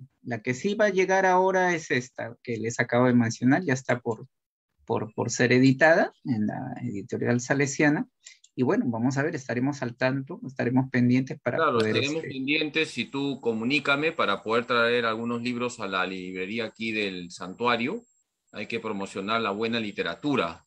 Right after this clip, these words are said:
Speaker 2: Los buenos
Speaker 1: Ujú.
Speaker 2: libros son buenos amigos.
Speaker 1: Sí, de
Speaker 2: Otra
Speaker 1: hecho, sí.
Speaker 2: pregunta más, otra pregunta. Nos consultan sobre qué paso se sigue. Luego de siervo de Dios, ¿cuál es el otro paso?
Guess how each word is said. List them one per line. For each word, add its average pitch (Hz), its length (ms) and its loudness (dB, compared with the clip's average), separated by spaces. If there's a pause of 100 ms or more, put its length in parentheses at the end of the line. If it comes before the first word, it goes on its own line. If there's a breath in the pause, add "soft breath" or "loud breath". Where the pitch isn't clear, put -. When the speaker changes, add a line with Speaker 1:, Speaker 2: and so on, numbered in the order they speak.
(140)
Speaker 2:
Los 101 180 -4
buenos 131 260 -2
Speaker 1:
Ujú. 127 100 2
Speaker 2:
libros 151 360 2
son 127 160 -14
buenos 127 300 -6
amigos. 101 720 -2 (720 soft breath)
Speaker 1:
Sí, 143 240 4
de 127 200 10
Speaker 2:
Otra 123 200 0
Speaker 1:
hecho, 123 100 0
sí. - 20 -
Speaker 2:
pregunta 123 420 -2
más, 139 580 0
otra 151 320 -6
pregunta. 143 880 0 (100)
Nos - 1040 -10 (920)
consultan 156 1040 -4
sobre 120 420 -4
qué 160 100 -4
paso 160 400 -4
se 123 180 -10
sigue. 135 540 -2
Luego 175 320 0
de 160 80 -2
siervo 170 380 -4
de 135 80 2
Dios, 160 720 -2 (840)
¿cuál 170 220 -4
es 175 160 -6
el 139 140 -4
otro 147 320 -6
paso? 160 560 -4